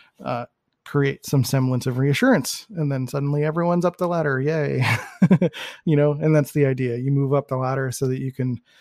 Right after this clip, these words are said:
rebuild the relationship and be able to move forward. So, um, there's things that I'm gonna work on with that. Uh, I'm gonna work on the details of the explanations of how to get up each rung, or e-, each side of the ladder, rather, each point.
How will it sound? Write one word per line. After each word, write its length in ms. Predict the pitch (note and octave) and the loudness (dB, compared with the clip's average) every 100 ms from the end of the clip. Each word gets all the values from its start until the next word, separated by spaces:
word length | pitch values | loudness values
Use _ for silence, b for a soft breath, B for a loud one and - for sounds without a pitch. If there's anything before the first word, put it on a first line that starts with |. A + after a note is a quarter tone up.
| b D3 | b 2
rebuild 480 | D3+ C#3 C#3+ C#3 | 4 6 4 4
the 80 | C3 | 2
relationship 800 | B2+ C3 C3 B2+ B2+ - B2 A#2+ - _ D3 | 0 0 -4 -4 -4 -4 -10 -10 -18 _ -6
and 460 | B2+ B2 B2+ A#2+ - _ - | -4 -4 -6 -8 -12 _ -4
be 60 | C#3+ | 0
able 160 | C#3 | 2
to 40 | D3 | 4
move 160 | F3+ | 2
forward. 360 | F3 G#3+ C3 B2+ _ _ _ _ - | 2 -2 -2 -4 _ _ _ _ -20
So, 320 | - D#3 C#3+ C3+ B B B B B | 0 4 4 0 B B B B B
um, 400 | D3+ D3+ D3 A#2+ _ _ | -2 0 0 -2 _ _
there's 200 | - E3+ | -2 0
things 200 | - G#3+ | 4 4
that 80 | F#3+ | 4
I'm 60 | F#3+ | 4
gonna 120 | F3+ | 4
work 220 | D#3+ D#3 | 4 2
on 280 | D3+ D3 C#3 | 0 0 -4
with 180 | D3 D3 | -4 -4
that. 360 | C#3+ C#3 C3+ - _ - | -2 -4 -6 -12 _ -10
Uh, 260 | C#3 C3+ A#2 | -6 -6 -6
I'm 100 | D3 | -4
gonna 160 | C#3+ | -2
work 240 | C#3 C#3+ D3 | -2 -2 0
on 200 | C#3 C3+ | 0 -2
the 80 | |
details 480 | B2+ C#3 - C#3 C3 | -2 -4 -2 -2 0
of 100 | C3 | -2
the 120 | C3+ | -2
explanations 680 | C3 - C3 C3+ D3 C#3+ C#3 | -4 -4 -4 -2 0 0 0
of 120 | C3 | -2
how 200 | A2+ C3 | -6 -6
to 80 | C3+ | -6
get 220 | B2+ C3+ | -4 -4
up 180 | C3 C3 - | -2 -4 -8
each 240 | D3+ - | -8 -6
rung, 380 | C3 C3 D3+ E3+ B B B | -4 -2 0 -2 B B B
or 80 | C#3 | -6
e-, 240 | D3 C#3+ E3 | -4 -6 -6
each 300 | G3 D3+ - | -4 -4 -4
side 320 | - C3 C#3+ | -2 0 0
of 100 | C#3+ | 0
the 80 | C#3+ | 2
ladder, 400 | C#3+ D3 D#3 D3+ | 2 2 0 -2
rather, 320 | D#3 C#3+ D#3+ D#3+ | -2 0 0 0
each 300 | D3 - _ | -4 -6 _
point. 420 | - D#3+ G3 | -2 0 0